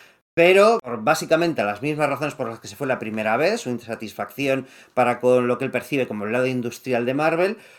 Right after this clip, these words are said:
pues él decide volver a irse y esta vez de forma ya definitiva. Sus encuentros serían actuales en la posteridad. Y es ahí donde, donde entra John Buscema, que era, había sido el artista que originalmente estaba pensado para la,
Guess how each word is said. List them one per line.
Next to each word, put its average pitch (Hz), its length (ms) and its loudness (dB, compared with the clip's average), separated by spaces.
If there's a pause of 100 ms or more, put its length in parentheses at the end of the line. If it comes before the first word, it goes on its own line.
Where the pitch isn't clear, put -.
(160)
pues 117 320 -2
él 117 300 -4
decide 139 560 -4
volver 113 360 0
a 101 80 0
irse 156 360 -2
y 147 80 0
esta 147 180 0
vez 160 120 2
de 131 60 -2
forma 151 300 0
ya 151 160 2
definitiva. 95 800 -8
Sus - 220 -20
encuentros 113 320 -8
serían 120 640 -4
actuales 127 520 2
en 101 40 -6
la 95 100 -2
posteridad. 98 840 -2 (100)
Y 151 80 4
es 180 140 2
ahí 202 160 6
donde, 170 380 2
donde 131 360 0
entra 160 340 2
John 131 140 -2
Buscema, 190 640 0 (480)
que 117 200 2
era, 123 120 4
había 131 240 0
sido 175 580 -2 (160)
el 104 380 -2
artista 147 680 -8 (160)
que 78 180 -10
originalmente 113 580 -2
estaba 175 260 4
pensado 139 560 2
para 117 180 0
la, 110 260 2